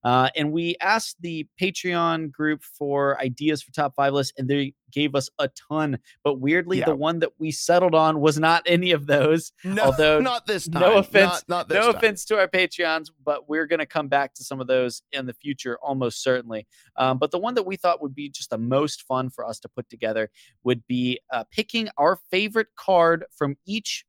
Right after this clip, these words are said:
Speaker 1: rarity. So you don't really think about the rarities too much in this game because they generally don't really matter <laughs> because packs, like, don't exist. It, it only just matters how much crafting materials it takes. So they kind of feel arbitrary, and,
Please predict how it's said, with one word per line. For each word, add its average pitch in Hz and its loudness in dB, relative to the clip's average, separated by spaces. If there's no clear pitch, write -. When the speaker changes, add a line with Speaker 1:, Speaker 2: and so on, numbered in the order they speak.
Speaker 1:
rarity. 123 0
So 190 -2
you 196 0
don't 262 -2
really 254 -2
think 220 -2
about 180 2
the 160 -4
rarities 147 0
too 139 -4
much 131 -2
in 127 -4
this 131 -6
game 139 -6
because 135 -10
they 151 -8
generally 214 -8
don't 175 -4
really 160 -4
matter 160 2
<laughs> 208 -4
because 170 0
packs, 165 -2
like, 160 0
don't 160 0
exist. 185 0
It, 160 -8
it 170 0
only 196 0
just 180 -4
matters 165 2
how 160 2
much 151 -4
crafting 151 2
materials 123 0
it 120 -6
takes. 131 -2
So - -2
they 214 4
kind 277 -2
of 262 -4
feel 269 -4
arbitrary, 196 2
and, 156 0